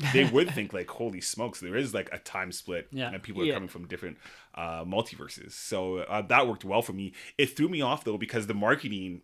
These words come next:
Speaker 1: and I actually really like the marketing for this film, but going into it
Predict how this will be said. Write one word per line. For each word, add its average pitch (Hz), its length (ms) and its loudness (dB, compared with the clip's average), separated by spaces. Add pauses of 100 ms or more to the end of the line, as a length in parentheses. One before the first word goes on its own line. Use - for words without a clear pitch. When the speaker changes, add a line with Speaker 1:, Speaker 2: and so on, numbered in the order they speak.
Speaker 1:
and 117 100 4
I 120 60 8
actually - 200 2
really 110 180 -2
like 104 140 -2
the 107 60 -6
marketing 92 280 -6
for 87 80 -8
this 82 120 -10
film, 98 280 -2
but 85 160 -6
going 120 240 2
into 110 300 -2
it - 140 -6